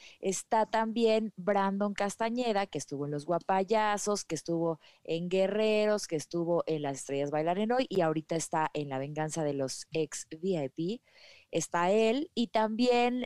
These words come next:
está, y ya, y ya yo soy la tercera que tiene trabajo, este, <laughs> que soy, este, estoy conduc-, de conductora en telenovelas. Entonces nosotros tres, y an-, estaba nuestra generación, pero bueno, es una cosa muy rara ahí en el sea, porque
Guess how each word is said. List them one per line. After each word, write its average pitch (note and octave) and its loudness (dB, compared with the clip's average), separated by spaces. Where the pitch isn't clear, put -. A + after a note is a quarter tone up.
está, B3 0
y C#4+ 4
ya, F4+ 8
y C#4 4
ya D4+ 6
yo D#4+ 6
soy E4 4
la D#4 6
tercera C4 4
que A#3+ 2
tiene A3+ 4
trabajo, F#3 2
este, G#3 2
<laughs> - -2
que G#3+ 2
soy, A3 4
este, A3 2
estoy G3+ -2
conduc-, F3+ -2
de E3+ 2
conductora D#3+ -2
en D#3+ -6
telenovelas. A3 2
Entonces B3 0
nosotros C4 2
tres, D4 4
y E4 6
an-, A#3+ 0
estaba A#3+ 2
nuestra G#3+ 2
generación, F#3+ 2
pero G3+ 4
bueno, C4 2
es D4 2
una E4+ 0
cosa B3 0
muy A3 6
rara F#3 4
ahí D#3+ 4
en D#3 4
el D#3 2
sea, D3 0
porque D3 0